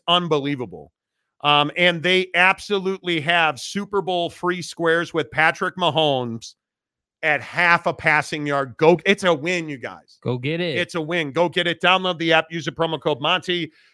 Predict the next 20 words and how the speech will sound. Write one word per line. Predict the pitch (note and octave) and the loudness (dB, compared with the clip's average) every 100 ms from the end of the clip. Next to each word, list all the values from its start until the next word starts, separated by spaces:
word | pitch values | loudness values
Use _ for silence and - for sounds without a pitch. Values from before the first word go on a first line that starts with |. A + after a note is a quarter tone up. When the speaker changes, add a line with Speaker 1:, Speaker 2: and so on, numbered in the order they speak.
| _ | _
Speaker 1:
to | F3+ | -4
get | E3 | -2
a | C3+ | -2
hundred | A2+ G3+ A3+ A#3+ | 0 -2 0 0
percent | F#3+ F#3 G3 | -2 -2 -4
deposit | G3 D3+ F3+ F3 F3+ | -2 0 2 2 -4
matching, | D3+ D3+ E3 D3 | -4 -4 -4 -4
which | C#3 | -6
means | C#3+ C#3 | -6 -6
if | B2 G#2+ | -8 -8
you | D#3 | -8
deposit | A#2+ D3 C#3+ C3 | -4 -2 -4 -4
ten | - F3 D#3 | -8 -8 -4
bucks, | B2+ - | -6 -4
they're | C3+ | -8
gonna | B2 A#2+ | -6 -8
give | A#2 | -8
you | A2 | -10
ten | - G2 | -12 -14
more. | F2 C#3+ F3 D#3+ D#3+ | -6 -2 0 0 -2